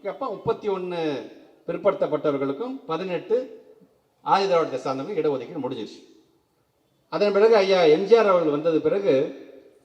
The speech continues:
உங்களுக்கு தெரியும், பொருளாதாரத்தில் பின்தங்கியவர்களுக்கு தான் இடஒதுக்கீடு பங்கு என்று சமூக நீதி கொள்கையிலேருந்து கொஞ்சம் ஸ்லிப் ஆனார் அவர். எழுபத்தி ஒன்பதுல ஒரு வருஷத்துக்கு ஒன்பதாயிரம் ரூபாய் யார் சம்பாதிக்கிறார்களோ,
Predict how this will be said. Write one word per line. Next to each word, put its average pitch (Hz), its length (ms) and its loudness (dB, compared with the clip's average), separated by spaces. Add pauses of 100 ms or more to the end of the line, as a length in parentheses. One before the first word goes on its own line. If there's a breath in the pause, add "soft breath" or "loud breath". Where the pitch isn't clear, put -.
(100)
உங்களுக்கு 160 260 -2
தெரியும், 190 220 -4
பொருளாதாரத்தில் 214 920 -2
பின்தங்கியவர்களுக்கு 196 840 -2
தான் 190 260 -4
இடஒதுக்கீடு 165 580 -4
பங்கு 156 260 -6
என்று 160 280 -2 (520)
சமூக 208 440 -2
நீதி 196 220 -2
கொள்கையிலேருந்து 170 500 -4
கொஞ்சம் 151 180 -8
ஸ்லிப் 143 240 -6
ஆனார் 117 280 -4
அவர். 87 140 -10 (1200)
எழுபத்தி 233 460 6
ஒன்பதுல 196 540 2 (260)
ஒரு 170 180 -2 (140)
வருஷத்துக்கு 226 680 0 (100)
ஒன்பதாயிரம் 190 580 4
ரூபாய் 208 220 2
யார் 190 240 0
சம்பாதிக்கிறார்களோ, 143 920 0